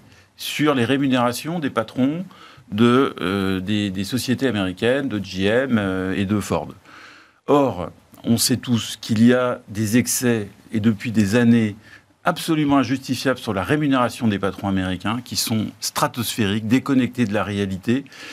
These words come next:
qui créent à long terme des tensions, et vont créer des tensions avec, euh,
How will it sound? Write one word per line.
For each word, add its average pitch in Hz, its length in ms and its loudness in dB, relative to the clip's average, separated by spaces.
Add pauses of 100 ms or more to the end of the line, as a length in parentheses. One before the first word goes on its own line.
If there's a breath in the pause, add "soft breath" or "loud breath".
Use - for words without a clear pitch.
(160 loud breath)
qui 147 180 -2
créent 180 320 2
à 139 80 4
long 135 140 2
terme 139 300 0
des 107 120 0
tensions, 117 520 0
et 98 60 0
vont 160 180 4
créer 139 220 2
des 110 140 2
tensions 110 420 0
avec, 98 320 -2
euh, 92 160 -4